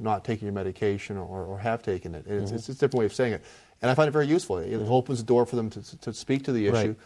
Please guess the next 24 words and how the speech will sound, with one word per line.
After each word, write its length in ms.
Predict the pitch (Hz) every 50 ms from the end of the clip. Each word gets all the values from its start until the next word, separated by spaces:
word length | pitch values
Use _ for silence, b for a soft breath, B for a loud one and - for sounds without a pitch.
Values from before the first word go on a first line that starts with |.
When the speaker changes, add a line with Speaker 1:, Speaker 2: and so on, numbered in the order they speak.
| B B B B B B
Speaker 1:
And, 120 | 131 123
and, 140 | - 143 147
you 60 | 151
know, 160 | 156 160 160 151
I, 420 | 156 - 143 135 - 143 139 139 -
I, 40 | 147
frankly, 380 | - - 202 233 220 165 139
t-, 160 | 127 - -
I 260 | - - 120 127 151 147
have 220 | 147 151 135 -
found, 340 | - 135 131 127 123 113 113
you 60 | 127
know, 80 | 113 110
I've, 200 | 107 107 - -
I've 140 | 110 107 -
spoken 280 | - - 135 143 147 147
to 80 | 131
the 80 | 113 -
topic 260 | 131 120 120 120 120 117
of 140 | 110 104
adherence 500 | - 101 101 101 117 117 113 113 110 -
in 120 | 101 98 101
many 140 | 107 110 110
different 360 | 110 - - 104 92 -